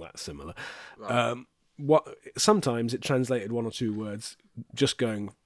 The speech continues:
Speaker 1: German and then Dutch to English, but sometimes they need a little help in between. Needless to say, these have been put through the Google Translate mixer, uh, to see how they came out.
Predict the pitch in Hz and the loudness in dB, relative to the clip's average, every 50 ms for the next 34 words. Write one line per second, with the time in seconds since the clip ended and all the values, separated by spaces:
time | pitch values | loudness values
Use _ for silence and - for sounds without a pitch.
0 | - - _ - 113 104 104 101 101 95 92 90 90 87 - _ _ _ _ 98 | -20 -12 _ -4 -2 -2 -2 -4 -4 -6 -6 -8 -10 -12 -16 _ _ _ _ -8
1 | 98 95 95 92 90 - 101 - - - - 82 78 80 80 80 82 - - - | -6 -6 -6 -6 -6 -6 -6 -6 -6 -8 -10 -10 -10 -12 -12 -8 -8 -8 -8 -8
2 | - 101 - - - - 123 110 104 - 110 101 95 - 92 92 92 90 85 82 | -8 -8 -8 -8 -6 -6 -4 -4 -4 -6 -6 -8 -8 -8 -8 -8 -6 -6 -8 -8
3 | 82 82 80 78 - - 78 76 - 76 73 73 - - 73 76 - - - _ | -10 -12 -12 -12 -12 -12 -12 -12 -14 -14 -14 -12 -12 -12 -12 -14 -16 -20 -20 _
4 | _ _ - - - 151 202 254 226 254 220 - 208 196 - - 147 120 117 - | _ _ -20 -8 4 6 6 6 6 4 4 6 4 6 6 6 4 4 2 -4
5 | - - - _ - 123 147 175 175 151 - 160 160 151 - 139 143 143 143 135 | -8 -14 -20 _ 2 4 4 6 6 4 2 2 0 0 0 2 2 4 4 2
6 | 135 123 - - 151 - - - - - 135 127 135 127 120 117 117 110 120 - | 0 0 6 6 6 6 6 -4 -10 -8 -2 2 2 4 4 2 2 0 -2 -6
7 | _ _ - 117 107 127 131 135 139 123 - - - 127 117 113 113 110 - 117 | _ _ -8 -2 0 2 2 4 2 0 0 -2 -4 -2 -2 -2 -4 -4 -4 -4
8 | 113 113 110 - - - - _ _ _ _ _ _ 113 113 120 127 - - - | -2 -4 -4 -6 -8 -12 -14 _ _ _ _ _ _ -4 -2 -2 -2 -2 -4 -6
9 | - - 87 98 - - _ _ _ _ - _ - - _ _ _ _ _ _ | -8 -6 -8 -12 -14 -16 _ _ _ _ -20 _ -20 -20 _ _ _ _ _ _
10 | _ 95 98 95 90 90 - - - - - - 127 113 104 - 107 101 101 101 | _ -6 -4 -4 -4 -6 -6 -6 -6 -4 -2 0 0 0 0 -2 -4 -4 -4 -6
11 | - - - 95 92 87 87 80 - - - | -8 -8 -10 -8 -8 -8 -10 -12 -14 -16 -20